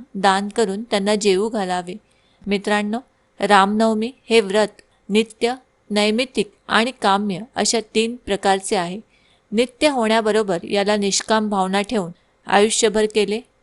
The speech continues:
तर आयुष्य आनंदमय होते. एखाद्या निमित्ताने हे व्रत केल्यास त्याचे यथेच्छ फळ मिळते. विश्वासाने हे व्रत केल्यास महान फळ प्राप्त होते. म्हणूनच मित्रांनो, श्री प्रभू रामचंद्रांची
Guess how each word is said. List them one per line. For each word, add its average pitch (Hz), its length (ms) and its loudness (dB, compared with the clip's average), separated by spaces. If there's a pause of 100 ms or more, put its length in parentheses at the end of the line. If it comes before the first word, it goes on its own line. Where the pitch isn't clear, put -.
तर 208 100 4
आयुष्य 208 560 2 (400)
आनंदमय 269 680 2
होते. 190 480 -6 (360)
एखाद्या 262 400 2
निमित्ताने 220 840 -2
हे 214 120 2
व्रत 208 200 2 (160)
केल्यास 196 500 0 (120)
त्याचे 202 300 2
यथेच्छ 226 520 -2
फळ 196 200 0
मिळते. 180 460 -8 (420)
विश्वासाने 214 680 2 (180)
हे 240 160 4
व्रत 220 220 0 (180)
केल्यास 196 480 0
महान 196 360 0
फळ 208 340 -2
प्राप्त 208 440 0
होते. 190 360 -2 (260)
म्हणूनच 214 440 2
मित्रांनो, 214 500 -4 (460)
श्री 277 200 0
प्रभू 233 400 2
रामचंद्रांची 214 1000 0